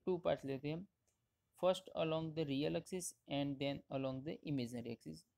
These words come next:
So limit delta z tends to zero जो है उसको हम कन्वर्ट करेंगे delta x tends to zero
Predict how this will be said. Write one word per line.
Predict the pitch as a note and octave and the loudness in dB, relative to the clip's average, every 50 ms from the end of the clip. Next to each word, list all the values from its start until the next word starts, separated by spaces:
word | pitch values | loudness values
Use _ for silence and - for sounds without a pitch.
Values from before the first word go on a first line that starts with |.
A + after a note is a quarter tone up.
| _ - | _ -6
So | - D#3 | -4 -2
limit | C#3+ C#3 C#3+ D3 D#3 F3 G3+ G#3+ - - E3+ | -2 0 0 0 0 0 -2 -2 -4 -4 -2
delta | D#3+ D#3+ E3 E3 E3 F#3 F3+ | 0 0 0 0 0 -2 -2
z | D#3+ E3+ E3+ D#3+ E3 - | -2 -2 -4 -4 -4 -4
tends | E3 D#3+ D#3 - | -4 -4 -2 -2
to | E3 D3+ C#3 D3 | -2 -2 -2 -2
zero | C3+ B2 C3 B2 B2 B2 | -2 0 0 0 -2 -2
जो | C3 B2+ B2+ B2+ C3+ - _ _ _ _ _ _ | -2 -4 -4 -4 -6 -10 _ _ _ _ _ _
है | D3+ D3+ C3+ C3 D3 F3+ G3 - _ _ _ - _ _ _ _ _ - | -8 -6 -4 -4 -4 -4 -6 -12 _ _ _ -20 _ _ _ _ _ -6
उसको | D#3 C#3+ - - F#3 F3 | -6 -6 -4 -2 0 0
हम | D#3+ D#3+ - - | 0 0 0 0
कन्वर्ट | D3+ D3 D3 C#3+ - | 0 0 -2 -2 -2
करेंगे | D3 D3 D3 D3 D3+ C#3+ C#3 | -4 -4 -4 -4 -4 -2 -2
delta | C#3 C#3 - E3+ E3+ E3 | -2 0 2 0 0 0
x | - - | -2 -6
tends | F3 E3 - - | -8 -8 -6 -8
to | F3+ E3 | -8 -6
zero | F3 F3 F3 F3+ | -6 -4 -4 -2